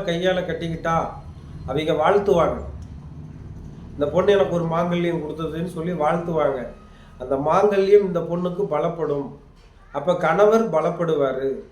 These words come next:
ஏன்னா இங்க இருக்கிற கணக்கு தப்பா இருக்குது. ஏன்னா ரெண்டுக்குடையவர், ஏழுக்குடையவர் தான் மாங்கல்யத்தை சொல்றார், கணவரை சொல்றார்.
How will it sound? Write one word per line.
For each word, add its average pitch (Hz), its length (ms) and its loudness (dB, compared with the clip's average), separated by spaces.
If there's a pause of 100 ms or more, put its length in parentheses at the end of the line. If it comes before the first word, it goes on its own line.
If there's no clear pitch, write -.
(360)
ஏன்னா 175 160 2
இங்க 180 260 2
இருக்கிற 190 320 4
கணக்கு 175 680 0 (640)
தப்பா 175 320 2
இருக்குது. 147 440 0 (100)
ஏன்னா 190 120 2 (120)
ரெண்டுக்குடையவர், 196 1120 4
ஏழுக்குடையவர் 175 800 0
தான் 180 300 0
மாங்கல்யத்தை 175 560 -2
சொல்றார், 156 500 -2
கணவரை 170 460 -2
சொல்றார். 151 460 -2